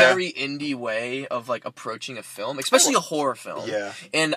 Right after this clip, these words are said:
Speaker 1: and I've gone on record on this podcast, our discussions, and, like,
Speaker 2: Mm-hmm.
Speaker 1: men-, every time I talk about this movie, the use of sound in that film is why it's so scary.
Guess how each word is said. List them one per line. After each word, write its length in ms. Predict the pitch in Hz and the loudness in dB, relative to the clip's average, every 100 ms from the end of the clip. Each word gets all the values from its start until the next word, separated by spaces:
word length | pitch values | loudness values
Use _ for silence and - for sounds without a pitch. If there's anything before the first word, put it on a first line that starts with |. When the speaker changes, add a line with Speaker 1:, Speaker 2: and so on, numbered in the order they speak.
| - | 2
Speaker 1:
and 160 | 151 | 4
I've 300 | 151 190 202 | 6 6 4
gone 240 | 175 170 151 | 0 2 2
on 80 | 143 | 2
record 220 | 139 131 | 0 -2
on 100 | 117 | -2
this 140 | 170 | -4
podcast, 540 | - 165 156 170 147 - | -2 0 0 0 -4 0
our 140 | 139 135 | 0 0
discussions, 500 | 131 143 131 135 123 | -2 -2 -2 -4 -6
and, 80 | 113 | -4
like, 120 | 131 | -2
Speaker 2:
Mm-hmm. 160 | 131 123 - 160 | -2 -6 -6 4
Speaker 1:
men-, 140 | 196 196 | 6 6
every 200 | 175 196 | 0 0
time 180 | 214 190 | 0 -2
I 60 | |
talk 120 | 175 | 0
about 140 | 156 143 | -2 -2
this 100 | 123 | -4
movie, 300 | 123 101 95 _ - | -8 -8 -10 _ -8
the 60 | |
use 160 | 139 190 | -4 -4
of 120 | 233 | -2
sound 260 | - 135 143 | 0 0 0
in 80 | 151 | -2
that 140 | 147 | -4
film 440 | - 120 139 170 - _ _ - | -4 -4 -4 -6 -12 _ _ -2
is 320 | 139 123 - | 0 0 -4
why 380 | - 123 131 120 | -8 0 4 4
it's 160 | 117 - | 2 -2
so 120 | 113 | -6
scary. 540 | - 113 80 71 76 | -6 -6 -6 -6 -10